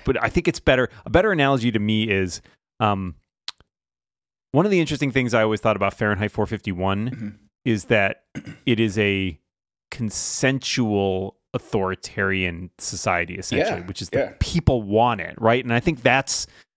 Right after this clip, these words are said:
Speaker 1: that's the situation we are most likely to end up in, is not necessarily where something controls us, but where we submit control to certain things, which we are already kind of doing with just, like, the, how much time do you spend trying to please an algorithm when you post something on <laughs> social media, right?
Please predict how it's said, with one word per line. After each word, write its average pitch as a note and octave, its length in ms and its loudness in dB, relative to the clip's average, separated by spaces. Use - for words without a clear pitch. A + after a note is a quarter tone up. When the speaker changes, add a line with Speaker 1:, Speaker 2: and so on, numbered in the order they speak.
Speaker 1:
that's C3+ 260 2
the C#3 120 0
situation A2 640 0
we G2 120 0
are F#2+ 100 2
most G#2+ 360 2
likely G#2+ 340 0
to - 160 -8
end G#2+ 200 -2
up G#2+ 200 0
in, F#2 260 -2
is F#2+ 160 -4
not A2+ 240 0
necessarily A#2 460 2
where G2 120 -2
something G#2 320 -2
controls G2 520 -2
us, G#2 260 2
but A2+ 220 -4
where A2 140 4
we G2+ 200 -2
submit G2 800 -2
control E3+ 460 2
to F#3+ 120 -4
certain F#3 320 0
things, G#3+ 320 0
which D#3 160 -4
we C3+ 120 -2
are - 80 -10
already F#3 300 4
kind E3 300 0
of D3 100 -2
doing C3+ 300 2
with A2 120 0
just, - 220 -2
like, G#2 180 2
the, F#2+ 240 -2
how C#3 60 6
much D3 140 0
time C#3 180 4
do A#2+ 60 0
you A#2 60 2
spend A#2 240 0
trying A#2 180 2
to G2+ 60 -4
please G#2+ 300 -2
an G2 80 -4
algorithm A2 560 0
when A2 120 0
you F#2+ 60 -2
post G2+ 220 0
something G#2 240 -2
on G2 80 0
<laughs> - 20 -2
social - 340 0
media, G2+ 340 -2
right? - 380 0